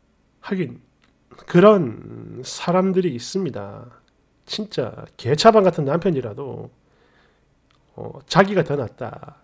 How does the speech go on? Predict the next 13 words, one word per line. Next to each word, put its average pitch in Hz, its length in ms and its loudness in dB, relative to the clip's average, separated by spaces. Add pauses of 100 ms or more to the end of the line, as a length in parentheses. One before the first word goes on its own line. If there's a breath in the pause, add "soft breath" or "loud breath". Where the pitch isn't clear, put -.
이혼한 202 360 4
친구가 190 500 0
오히려 160 380 0
불쌍하다. 165 680 0 (120)
그래도 285 300 6
내가 160 240 6
더 214 100 0
낫지. 151 340 2
이런 175 300 2
생각을 226 480 2
하고 190 160 0
사는 175 260 -2
사람들이 170 680 -6